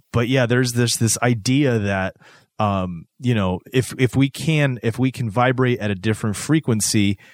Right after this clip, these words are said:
we'll see different kinds of reality, like, not just the one we're in here, but, like, you'll literally still be sitting in your seat,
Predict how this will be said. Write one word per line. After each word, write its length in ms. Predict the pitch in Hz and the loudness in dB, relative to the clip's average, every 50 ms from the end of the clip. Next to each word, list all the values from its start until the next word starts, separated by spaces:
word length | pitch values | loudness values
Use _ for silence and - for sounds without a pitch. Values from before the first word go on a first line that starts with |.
| - - - - _ - | -20 -20 -20 -20 _ -6
we'll 360 | 110 131 139 135 131 127 120 | -4 -2 0 0 2 0 0
see 560 | 110 - - - - - - 160 165 151 131 | -2 -2 0 0 2 2 2 2 2 2 0
different 480 | 123 101 120 131 123 - - 127 117 104 | -2 -2 -2 -4 -2 -2 -2 -4 -4 -2
kinds 300 | - 127 123 120 117 107 | -2 0 0 2 2 0
of 100 | 110 101 104 | 0 0 0
reality, 520 | 104 104 104 107 107 104 95 87 80 80 | 0 2 2 4 4 2 2 0 -4 -6
like, 200 | 82 87 90 - | -8 -8 -6 -4
not 240 | 117 120 117 117 113 | 0 0 0 0 0
just 200 | - 120 110 - | 0 -2 -2 0
the 60 | - 113 | 0 0
one 220 | 107 107 107 107 | 2 2 2 2
we're 160 | 104 107 104 | 2 2 2
in 100 | 107 101 | 0 -2
here, 400 | 95 85 117 143 139 113 107 104 | -2 -2 0 2 2 4 4 2
but, 240 | 101 95 110 101 101 - 113 | 2 2 0 -2 -2 -2 -2
like, 220 | 120 120 107 - | -2 -2 0 0
you'll 200 | 139 151 160 170 | 0 0 2 2
literally 340 | 160 160 165 165 147 156 143 | 2 2 0 0 0 0 0
still 200 | - - 165 139 | 0 0 0 0
be 80 | 131 | 2
sitting 280 | 120 - - 147 139 135 | 2 2 2 2 2 0
in 60 | 120 113 | 0 -2
your 100 | 104 95 | -2 -2
seat, 340 | - - - 156 135 - | -2 0 0 0 0 0